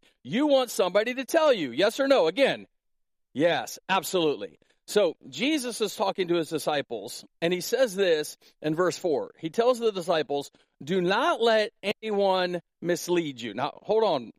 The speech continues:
Let's talk about that for a second, 'cause this is huge. I would say, don't be deceived. Like, you need to be smart in the situation. You, you need to, like,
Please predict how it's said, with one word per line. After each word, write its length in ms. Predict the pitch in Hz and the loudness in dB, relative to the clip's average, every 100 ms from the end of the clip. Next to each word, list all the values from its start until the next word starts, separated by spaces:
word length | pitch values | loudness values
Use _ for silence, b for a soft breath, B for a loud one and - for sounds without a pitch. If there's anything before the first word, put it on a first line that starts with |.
| - | -8
Let's 180 | 185 | -6
talk 220 | - 196 165 | -2 -2 0
about 180 | 139 | -2
that 160 | 127 120 | -2 -4
for 80 | 120 | -6
a 20 | |
second, 220 | - 117 | -6 -6
'cause 120 | 127 | -6
this 160 | 196 139 | -6 -6
is 100 | 117 | -8
huge. 440 | 208 151 92 - - b b b - | -4 -4 -4 -12 -20 b b b -2
I 240 | 208 330 | 0 2
would 220 | 294 202 | 4 2
say, 580 | 147 190 156 143 139 143 _ _ - | 2 0 2 2 -2 -6 _ _ 0
don't 240 | 202 247 | 2 4
be 140 | 220 208 | 2 -2
deceived. 640 | 160 - 185 113 85 - _ _ - | -2 -4 -4 -6 -10 -20 _ _ 0
Like, 240 | 170 147 | 0 -2
you 220 | 151 156 196 | -8 -2 0
need 220 | 254 214 | 0 0
to 60 | 190 | -2
be 120 | 185 | -2
smart 600 | - - 220 220 160 147 | -4 -2 2 2 2 0
in 140 | 175 180 | -2 -2
the 100 | 165 | -2
situation. 760 | 190 160 180 175 147 - 104 | -4 -4 0 0 0 -4 -10
You, 160 | 120 175 | -12 -8
you 160 | 175 226 | -4 -2
need 240 | 233 208 | -2 0
to, 140 | 214 | 0
like, 260 | 185 165 - | 2 0 -2